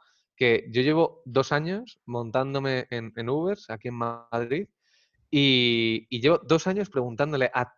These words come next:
todos los conductores cuánto facturan, cuántas horas trabajan, eh, de qué manera lo trabajan, cuántos coches hay en su flota, cómo les tratan, si les dan comisiones, si no les dan comisiones, si es un sueldo fijo. O sea,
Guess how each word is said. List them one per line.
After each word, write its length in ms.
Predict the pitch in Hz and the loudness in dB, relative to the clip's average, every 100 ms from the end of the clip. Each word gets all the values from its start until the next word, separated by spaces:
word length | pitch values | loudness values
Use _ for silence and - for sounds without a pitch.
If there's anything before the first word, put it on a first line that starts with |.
| _ | _
todos 260 | 214 214 202 | 2 4 2
los 160 | 185 | -2
conductores 720 | - 180 165 - 175 190 202 _ _ _ _ | -4 -6 -6 -4 -2 -2 -6 _ _ _ _
cuánto 280 | 117 110 127 | -6 -2 -2
facturan, 640 | 143 143 131 123 123 120 | 0 -2 -4 0 0 -2
cuántas 360 | 117 113 117 - | -8 -6 -6 -4
horas 140 | 117 | -4
trabajan, 580 | 139 143 123 - 127 123 _ _ | 2 4 2 0 -6 -6 _ _
eh, 100 | 120 | -2
de 80 | 117 | -2
qué 120 | 127 | -2
manera 300 | 120 123 127 | -4 0 0
lo 240 | 131 135 - | 2 0 0
trabajan, 520 | 143 135 123 135 127 | 2 4 2 -2 -6
cuántos 360 | - 123 127 - | -4 -4 -4 -6
coches 240 | 120 110 | -12 -6
hay 100 | 117 | -6
en 80 | 120 | -6
su 160 | 160 | -6
flota, 580 | 147 135 131 127 131 131 _ _ | -6 0 0 2 -2 -2 _ _
cómo 220 | - 127 123 | -2 0 0
les 220 | 120 - | -2 -4
tratan, 400 | 127 123 - 123 | 2 2 2 -2
si 160 | - | -4
les 100 | 120 | -4
dan 160 | 117 123 | -2 -4
comisiones, 520 | 123 120 - 123 123 | -4 -6 -6 -4 -6
si 80 | 123 | -6
no 100 | 120 | -4
les 80 | 117 | -4
dan 140 | 123 | -4
comisiones, 400 | 120 117 123 120 | -8 -8 -8 -8
si 60 | 120 | -8
es 60 | |
un 60 | 113 | -10
sueldo 300 | 107 123 117 | -4 -4 -4
fijo. 240 | - 120 - | -8 -12 -8
O 80 | |
sea, 180 | - 123 | -2 -2